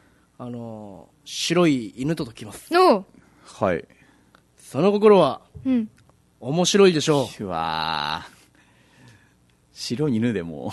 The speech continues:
Speaker 2: 面白いでしょうって何？
Speaker 3: 尻尾、尻尾の尾も白いでしょう。
Speaker 2: あー、そういうことね。
Speaker 1: 白いでしょう。
Speaker 2: <laughs>
Speaker 1: これしかないでしょ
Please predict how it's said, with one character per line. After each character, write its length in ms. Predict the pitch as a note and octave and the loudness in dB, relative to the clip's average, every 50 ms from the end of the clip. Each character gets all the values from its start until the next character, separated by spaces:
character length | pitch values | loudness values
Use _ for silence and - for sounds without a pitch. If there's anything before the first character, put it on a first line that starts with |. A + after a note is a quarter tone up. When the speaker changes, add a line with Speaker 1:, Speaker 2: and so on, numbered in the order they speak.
| - - - - - - - - _ _ _ _ _ - - - | -12 -14 -16 -18 -20 -20 -20 -20 _ _ _ _ _ -20 -2 2
Speaker 2:
面 220 | C#4 C#4+ D#4+ F4 | 4 6 6 6
白 260 | E4+ - F#4 F#4 G4+ | 4 4 4 6 6
い 60 | G4 D4+ | 6 4
で 80 | C4+ | 4
し 120 | - - - | 2 0 0
ょ 60 | F#3+ F#3+ | -2 -4
う 20 | |
っ 20 | |
て 160 | - _ - D#3+ | -8 _ -12 -12
何？ 320 | D#3+ D3 B2+ B2+ - A#3+ - _ _ _ _ | -12 -12 -14 -14 -16 -20 -20 _ _ _ _
Speaker 3:
尻 240 | - - - F2+ - _ - | -20 -16 -16 -16 -12 _ -4
尾、 200 | G#2 F#2 - - | -4 -4 -4 -6
尻 180 | - B2+ - - - | -6 -8 -8 -6 -4
尾 80 | A#2 | -4
の 180 | A2 G2+ F2 - | -2 -2 -2 -2
尾 80 | F#2+ F#2+ | -2 -2
も 200 | F#2+ G2 D#2+ - - | -2 -4 -6 -8 -12
白 300 | - - A2 F#2 G2 F#2 | -12 -8 -6 -4 -4 -4
い 80 | F2 D#2+ | -4 -6
で 100 | E2 D#2 | -10 -12
し 100 | - - | -10 -8
ょ 80 | F#2 | -8
う。 40 | D#2 - - | -8 -2 2
Speaker 2:
あ 180 | D4 C#4+ D#4 D#4+ | 2 4 4 4
ー、 40 | E4 | 2
そ 160 | - - F#4 | 2 4 4
う 60 | G4 | 6
い 40 | G#4 | 6
う 200 | A4+ A#4+ A#4+ B4 - | 6 6 4 2 0
こ 100 | A4+ A#4 | -2 -2
と 120 | A#4 A4 | 0 2
ね。 20 | |
Speaker 1:
白 20 | G4+ | 2
い 40 | - | 4
で 40 | |
し 80 | - G#3+ | 4 2
ょ 200 | E4+ D3+ C3 - | 2 0 0 -4
う。 1200 | _ _ _ _ _ _ _ _ _ _ _ _ _ _ _ _ - - - - - - - - F4 - - F#4+ - - G#4 G#4 - A#4+ - - _ _ - | _ _ _ _ _ _ _ _ _ _ _ _ _ _ _ _ -20 -18 -18 -18 -18 -4 -2 0 0 2 0 0 2 2 0 2 0 -2 -4 -4 _ _ -18
Speaker 2:
<laughs> 0 | |
Speaker 1:
こ 160 | - - A#2 | -16 -12 -10
れ 80 | C#3+ D3 | -8 -8
し 80 | - | -8
か 80 | - D3 | -8 -10
な 80 | B2+ | -10
い 60 | A#2+ C#3 | -12 -12
で 40 | - | -12
し 80 | - - | -12 -14
ょ 60 | - | -14